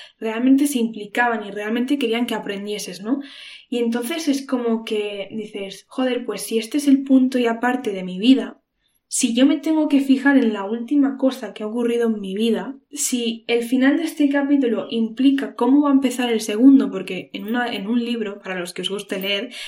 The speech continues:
sabréis que un capítulo da comienzo a cómo va a empezar el otro, ¿no? El final de uno, cómo va a empezar el otro. De eso se trata la trama, ¿no? De que te enganche, ¿no? Entonces, si esto tiene que ver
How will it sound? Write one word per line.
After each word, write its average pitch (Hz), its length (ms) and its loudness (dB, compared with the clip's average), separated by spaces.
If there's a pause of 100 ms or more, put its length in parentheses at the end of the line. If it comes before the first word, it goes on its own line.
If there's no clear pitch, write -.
sabréis 220 520 -2
que - 300 -8
un 214 200 -8
capítulo 226 600 -4
da 214 240 -6
comienzo 196 500 -6
a 233 80 -4
cómo 196 160 -8
va 185 60 -8
a 185 40 -10
empezar 185 300 -10
el 196 100 0
otro, 269 280 0
¿no? 220 100 -4
El 247 80 0
final 196 320 -6
de 214 80 2
uno, 247 460 2
cómo 233 180 0
va 208 60 -2
a - 20 -4
empezar 190 300 -8
el 269 60 2
otro. 208 340 -8 (160)
De 202 120 -4
eso 202 160 -6
se 208 160 -8
trata 202 360 -8
la 185 160 -6
trama, 220 300 -2
¿no? 202 160 -6
De 220 140 -6
que 196 80 -16
te 185 100 -14
enganche, 208 440 -4
¿no? 240 200 -4 (400)
Entonces, 226 380 0
si 226 100 0
esto 233 220 -2
tiene 311 260 0
que 262 140 0
ver 247 340 -2